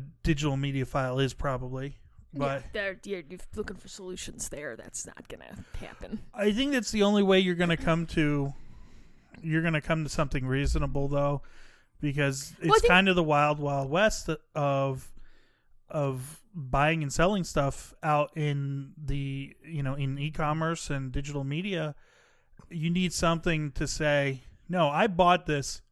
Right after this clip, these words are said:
Speaker 1: I have a right to it, and I have a right to play it on any device I have that can play it."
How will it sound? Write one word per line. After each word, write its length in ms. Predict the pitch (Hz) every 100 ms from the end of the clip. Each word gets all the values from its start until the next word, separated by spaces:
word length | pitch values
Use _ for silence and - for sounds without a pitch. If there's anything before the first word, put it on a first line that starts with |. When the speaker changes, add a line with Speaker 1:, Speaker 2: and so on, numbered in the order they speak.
| -
Speaker 1:
I 80 | 160
have 160 | 156 160
a 40 |
right 360 | 139 131 156 -
to 160 | 226 226
it, 120 | 226
and 80 | 139
I 60 |
have 120 | 135
a 60 | 151
right 280 | 139 160 -
to 60 | 156
play 360 | - 185 208
it 180 | 147 - - - _ _ -
on 200 | 139 147 -
any 280 | 185 208 - _ -
device 460 | 143 151 180 175 156
I 120 | 147
have 340 | 165 160 131
that 200 | 139 -
can 340 | - 160 143 139
play 240 | 156 139
it." 140 | 131